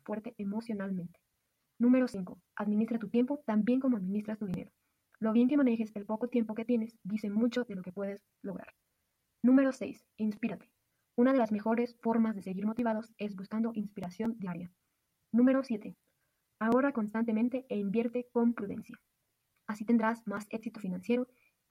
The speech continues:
en un futuro. Número ocho, nunca dejes de aprender. Edúcate y aprende algo nuevo cada día. Comprométete con el aprendizaje y con mejorar tu vida. Número nueve, ordénalo todo.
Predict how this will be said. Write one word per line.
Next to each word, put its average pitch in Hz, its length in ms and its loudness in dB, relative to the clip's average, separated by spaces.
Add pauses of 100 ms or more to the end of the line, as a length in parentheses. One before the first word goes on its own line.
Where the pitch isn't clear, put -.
(100)
en 208 140 0
un 240 100 6
futuro. - 360 -6 (480)
Número 269 380 6
ocho, - 260 -10 (320)
nunca 247 420 4
dejes 208 300 -8
de 185 80 -8
aprender. - 280 -10 (460)
Edúcate 240 580 0
y 214 80 -2
aprende 226 460 0
algo 202 220 -4
nuevo 233 280 0
cada 196 220 -6
día. 175 220 -12 (460)
Comprométete 214 680 -2
con 214 220 0
el 190 80 -4
aprendizaje 208 640 -6
y 202 80 -16
con 190 220 -4
mejorar 180 400 -8 (100)
tu 175 120 -14
vida. - 140 -20 (680)
Número 214 320 2
nueve, 226 320 0 (300)
ordénalo 226 840 0 (220)
todo. 185 320 -8